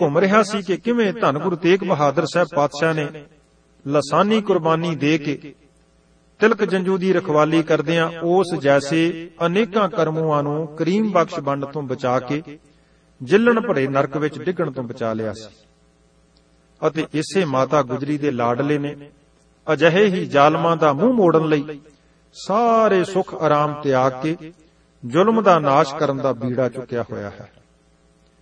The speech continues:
ਬਾਬਾ ਕਰਮੂ ਸੋਚ ਰਿਹਾ ਸੀ ਕਿ ਅੱਜ ਇਹ ਕਰਮੂ ਵਾਕਿਆ ਹੀ ਕਿੰਨੇ ਕਰਮਾਂ ਵਾਲਾ ਹੈ,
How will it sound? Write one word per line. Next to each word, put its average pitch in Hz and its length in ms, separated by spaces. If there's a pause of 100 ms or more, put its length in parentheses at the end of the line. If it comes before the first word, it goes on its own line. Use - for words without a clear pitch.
(600)
ਬਾਬਾ 131 300
ਕਰਮੂ 151 440
ਸੋਚ 160 340
ਰਿਹਾ 165 240
ਸੀ 165 420 (520)
ਕਿ - 120 (200)
ਅੱਜ 156 220
ਇਹ 185 160
ਕਰਮੂ 156 540
ਵਾਕਿਆ 127 440
ਹੀ 151 120 (120)
ਕਿੰਨੇ 226 260
ਕਰਮਾਂ 135 380
ਵਾਲਾ 117 260
ਹੈ, 113 200